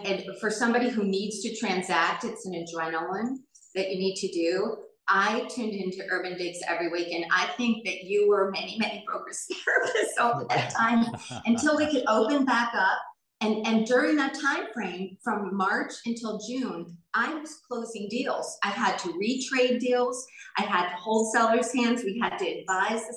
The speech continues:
Speaker 1: seller what to do, whether to, you know, break up with the buyer and, and, you know, what do you sue over the deposit? You know, it was
Speaker 2: Yeah.
Speaker 1: really an interesting time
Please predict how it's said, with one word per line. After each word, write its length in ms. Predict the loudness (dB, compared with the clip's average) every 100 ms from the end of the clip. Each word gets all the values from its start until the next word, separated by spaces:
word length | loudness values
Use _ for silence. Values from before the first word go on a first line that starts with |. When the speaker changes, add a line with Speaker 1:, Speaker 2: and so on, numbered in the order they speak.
| -6
Speaker 1:
seller 340 | -4 -4 -4
what 160 | -4 -6
to 100 | -8
do, 180 | -8 -4
whether 300 | 0 0 0
to, 200 | 0 -2 -4 -10 -18 -10 -2
you 120 | 2
know, 260 | 4 2 -2 _ -20 -18 -18 -18 -16 -2
break 300 | 2 2 2
up 200 | 2 2
with 120 | 0
the 100 | 0
buyer 680 | 2 4 4 2 0 -2 -6 -16 _ -8
and, 340 | -4 -2 -4 -4 -2
and, 240 | 0 0 -4 -10 -16 0
you 140 | 2
know, 80 | 4
what 160 | 2 2
do 60 | 2
you 60 |
sue 320 | 0 2 4 6
over 220 | 4 2
the 120 | 0
deposit? 720 | 0 0 2 2 0 -4 -6 -8 -16 _ _
You 80 | 4
know, 80 | 4
it 40 | 4
was 160 | -2
Speaker 2:
Yeah. 140 | -4 -4
Speaker 1:
really 440 | -2 0 0 -2
an 100 | -6 -6
interesting 680 | -6 -6 -6 -8 -6 -6
time 500 | -6 -2 0 2 -2